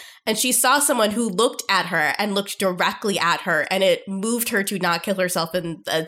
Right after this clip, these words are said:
very similar way as Bugs is woken up in the Matrix. So we're see here the difference between people who appreciate art as a corporate product, who are able to smartly talk through its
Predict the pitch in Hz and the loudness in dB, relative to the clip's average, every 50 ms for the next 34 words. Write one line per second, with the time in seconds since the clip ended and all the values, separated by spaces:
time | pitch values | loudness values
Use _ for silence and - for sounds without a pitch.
0 | - 190 196 202 185 185 190 - 226 196 185 180 170 170 170 170 180 202 190 185 | -2 0 2 2 2 4 2 2 2 2 0 2 0 0 0 2 2 2 4 4
1 | 180 151 151 151 165 165 165 - 180 - 190 170 170 170 - 175 185 170 160 156 | 4 4 4 2 2 0 0 -2 -2 0 2 2 2 2 0 0 0 0 0 0
2 | 175 160 147 147 - - 165 143 139 - - - - - - - - - - - | 0 -2 -2 -4 -4 -6 -6 -4 -4 -4 -6 -8 -10 -12 -10 -6 -6 -6 -6 -8
3 | - - - - - - - 277 269 277 285 294 294 294 349 349 349 330 294 320 | -12 -20 -20 -10 -4 0 2 4 6 6 4 4 4 2 2 2 2 2 2 4
4 | 294 277 262 240 214 202 196 214 180 - 247 285 294 311 320 277 269 - 247 226 | 4 4 4 4 4 2 0 0 0 0 0 0 0 2 0 0 2 2 0 0
5 | 233 - 226 208 196 190 185 180 175 180 180 - - - - _ _ _ - 285 | 0 2 2 2 4 4 2 2 0 -2 -6 -10 -20 -20 -20 _ _ _ 0 0
6 | 285 285 294 220 254 254 233 220 226 - 226 208 220 - - 214 202 196 196 - | 0 2 0 2 4 4 4 4 2 0 -2 0 0 0 2 2 2 0 2 2
7 | 196 202 196 202 202 202 196 - - 196 185 - 175 - - - 196 147 147 240 | 2 2 2 2 0 -2 -2 0 0 0 2 2 0 -2 0 0 2 2 2 0
8 | 339 - - - - - - - _ - 254 220 208 208 247 277 254 269 269 - | -2 -4 -6 -8 -8 -12 -20 -12 _ 0 2 4 4 6 4 4 4 2 2 2
9 | 254 220 208 202 190 190 185 - - - - - 262 233 190 180 185 - - 214 | 2 4 4 4 4 4 2 2 2 0 2 2 2 2 4 4 2 2 2 2
10 | 208 202 196 202 202 - 214 185 190 185 - - 226 190 180 175 165 - - - | 2 2 0 0 -2 0 0 0 0 0 0 0 0 2 2 2 0 0 -2 -2